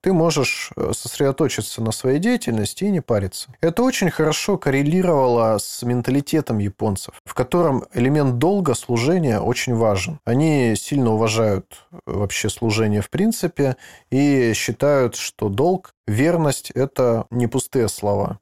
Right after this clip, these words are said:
В том числе и верность компании они воспринимают чуть ли не как верность клану. Ну, близко к этому. Оттуда все эти истории про начальников в Японии, что вот пока начальник не ушёл с работы, ты не можешь тоже уйти с работы. Ну, что неуважение к начальнику.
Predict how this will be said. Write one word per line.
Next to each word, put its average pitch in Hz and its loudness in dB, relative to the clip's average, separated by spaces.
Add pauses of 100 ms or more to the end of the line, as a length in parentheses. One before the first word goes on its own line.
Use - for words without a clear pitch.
В - -20
том 196 2
числе 175 -2
и 196 2
верность 170 0
компании 156 0
они 123 0
воспринимают 143 0
чуть - -4
ли 147 2
не 117 2
как 127 -2
верность 120 0
клану. 107 0 (140)
Ну, 175 -4
близко 123 -2
к - -8
этому. 95 -4 (220)
Оттуда 120 2
все - -4
эти 117 -4
истории 117 0
про 104 0
начальников 143 0
в - -12
Японии, 110 -2
что 98 -6
вот 98 -2
пока 117 0
начальник 113 0
не 117 0
ушёл 190 -2
с - -6
работы, 120 -2
ты 131 -2
не 180 2
можешь 117 -2
тоже 98 -4
уйти 98 -6
с - -8
работы. 101 -4
Ну, 127 -2
что - -8
неуважение 170 2
к - -8
начальнику. 104 -2